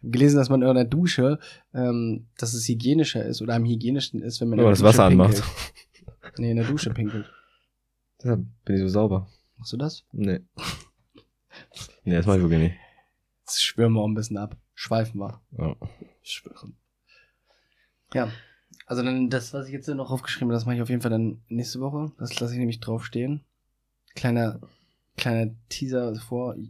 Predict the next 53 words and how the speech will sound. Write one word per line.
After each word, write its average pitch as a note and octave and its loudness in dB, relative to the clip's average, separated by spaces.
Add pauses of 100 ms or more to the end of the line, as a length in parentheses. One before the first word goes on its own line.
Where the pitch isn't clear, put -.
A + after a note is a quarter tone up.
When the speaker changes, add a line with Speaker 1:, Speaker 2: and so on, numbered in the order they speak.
Speaker 2:
Kleiner G2 -2
Speaker 1:
Bear - 10
Speaker 2:
Hint. A2 10
Speaker 1:
Schulz C3 0
ist A#2 -8
back B2+ -2
in A#2+ -2
game C3 -4
und B2 8
Speaker 2:
Boah. - 2 (100)
Speaker 1:
<laughs> - -14
ist - -2 (800)
Fire D3+ 0
Mage C3 -2
und A#2+ -12
ich - -14
habe B2+ -8
ein A#2 -6
paar B2 -2
Streamer D#3 2
rausgesucht, B2+ -2
die B2+ -2
alle D3 6
Fire C3+ 4
Mage A#2 0
spielen B2+ 2
und A#2+ 0
die C3+ 4
möchte A#2+ 0
ich A2+ -2
euch - -14
vorstellen. A2+ -4 (500)
Wenn A2+ -4
ihr A#2 0
auf A#2 -2
W B2 4
O - 4
W - 4
Speaker 2:
Oh. G2 8
Speaker 1:
und B2 0
Fire B2+ 0
Mage B2 0
steht. - -8 (600)
Speaker 2:
Und A#2+ 10
Jonas A2+ 12
hat A2+ 10
einen A#2 8
Diss-Track A2+ 8
gegen F2 8
die E2 6
alle E2+ 6
fertig F2 4
vorbereitet. F#2 2